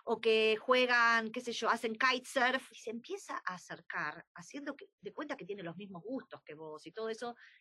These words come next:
y vos decís, "Bueno, bingo". Encima te manda una foto, después dices, "Ah, bueno, podría ser, puedo seguir hablando con esta persona".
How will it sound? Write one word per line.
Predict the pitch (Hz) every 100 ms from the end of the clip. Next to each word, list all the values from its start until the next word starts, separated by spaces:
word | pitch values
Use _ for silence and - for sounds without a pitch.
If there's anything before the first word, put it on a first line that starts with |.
| -
y | 262
vos | 294
decís, | 277 269
"Bueno, | 277 185 139 _ _ _ _
bingo". | 294 202 165 123 - _ -
Encima | 185 247
te | 247
manda | 247 254
una | 269
foto, | 277 339 214
después | 165 226 196
dices, | 226
"Ah, | - 403 196 _ _
bueno, | 320 185 190 220 -
podría | 147 185 269
ser, | - 156 165
puedo | - 262
seguir | 180 165
hablando | 165 170
con | 160
esta | 170 214
persona". | 226 - 143 151